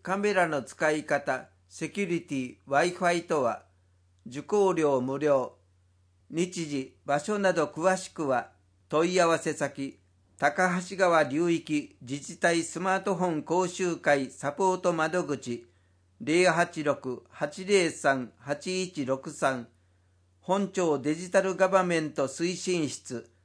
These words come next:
四二六三二一九。市からの情報を発信中。月刊倉敷情報局。二月十七日金曜、十六時五十分から十七時五十分。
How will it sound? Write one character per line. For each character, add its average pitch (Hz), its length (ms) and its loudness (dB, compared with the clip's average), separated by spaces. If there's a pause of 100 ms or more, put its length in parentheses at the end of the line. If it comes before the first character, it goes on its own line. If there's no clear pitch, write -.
(180)
四 165 320 0
二 170 280 0
六 135 440 -2
三 180 400 -4
二 160 300 -2
一 175 280 -6
九。 135 340 -2 (1300)
市 - 200 -14
か 214 140 2
ら 202 160 6
の 160 200 2
情 165 280 2
報 175 380 2
を 160 60 2
発 143 260 0
信 170 320 -2
中。 139 360 -4 (600)
月 160 360 -2
刊 180 280 4
倉 180 280 4
敷 151 300 -6
情 175 300 2
報 170 280 2
局。 127 480 -6 (540)
二 151 160 -4
月 190 320 4
十 175 280 0
七 190 200 -6
日 175 440 -4
金 185 300 -4
曜、 139 360 2 (100)
十 170 240 0
六 196 280 2
時 175 160 -2
五 160 140 0
十 185 160 -4 (140)
分 165 260 -2
か 151 120 4
ら 143 280 6
十 180 220 -2
七 190 280 -6
時 175 140 -2
五 151 160 2
十 175 160 -2
分。 135 420 -4